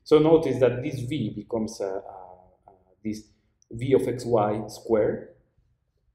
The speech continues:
Mm-hmm. It's a function of two variables. Um, okay, so here's the Jacobian. Uh-huh. And then, then you see this, this, uh, of course, v, v of x y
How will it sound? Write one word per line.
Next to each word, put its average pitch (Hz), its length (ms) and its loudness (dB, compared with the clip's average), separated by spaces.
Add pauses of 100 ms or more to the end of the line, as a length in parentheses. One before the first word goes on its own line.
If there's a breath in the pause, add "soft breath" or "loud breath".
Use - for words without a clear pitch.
Mm-hmm. 123 300 -14
It's - 100 -20
a - 40 -16
function 107 360 -8
of - 120 -18
two 104 80 -14
variables. 98 560 -4 (720)
Um, 104 680 -6 (420)
okay, 127 460 0
so - 160 -2
here's 139 400 0
the 110 80 0
Jacobian. 110 640 0 (420)
Uh-huh. 127 200 -14 (360 soft breath)
And 135 380 -4
then, 202 560 6 (500)
then 165 460 4
you 151 160 -2
see 160 460 -4 (280)
this, 143 640 -6
this, 175 340 -4
uh, 160 300 6
of - 160 -4
course, 151 400 2
v, 160 380 -6 (800)
v 143 560 -6
of - 180 -8
x - 220 -6
y 131 420 -2